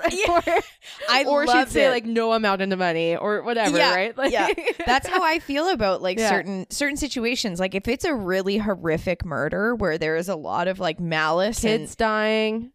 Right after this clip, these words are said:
Speaker 1: torture, rape. Those are the three
Speaker 2: Nope.
Speaker 1: things that I would definitely draw the line at.
Speaker 2: Abso-fucking-lutely not.
Speaker 1: Someone
Speaker 2: If
Speaker 1: dies
Speaker 2: somebody
Speaker 1: from suicide, whatever. Stuff
Speaker 2: Natural
Speaker 1: like that.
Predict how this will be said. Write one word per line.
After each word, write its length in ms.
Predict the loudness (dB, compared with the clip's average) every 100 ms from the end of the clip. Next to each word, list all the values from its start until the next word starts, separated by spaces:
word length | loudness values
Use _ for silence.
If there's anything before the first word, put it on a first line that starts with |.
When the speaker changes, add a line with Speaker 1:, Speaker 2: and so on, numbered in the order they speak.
| _ _
Speaker 1:
torture, 800 | -2 0 -2 -4 -2 0 -2 -4
rape. 420 | -4 -2 -2 -4 -2
Those 260 | -2 0
are 60 | 0
the 120 | -2
three 240 | -2 -2 0
Speaker 2:
Nope. 120 | 2
Speaker 1:
things 340 | 0 -2 -2
that 220 | -2 -2
I 140 | -2 -2
would 240 | -2 -4
definitely 380 | -4 -4 -4 -4
draw 160 | -2 -2
the 100 | -4
line 380 | -4 -6 -4
at. 200 | -2 0
Speaker 2:
Abso-fucking-lutely 760 | 0 -2 -4 -4 -4 -2 -2 -2
not. 200 | -4 -8 -6
Speaker 1:
Someone 220 | -2 0
Speaker 2:
If 60 | 2
Speaker 1:
dies 60 |
Speaker 2:
somebody 120 | 2
Speaker 1:
from 120 | 0 -4
suicide, 560 | 0 0 0 2 2
whatever. 720 | 2 2 2 0 0 2 2 0
Stuff 120 | 0
Speaker 2:
Natural 160 | 0 0
Speaker 1:
like 60 | 0
that. 180 | 2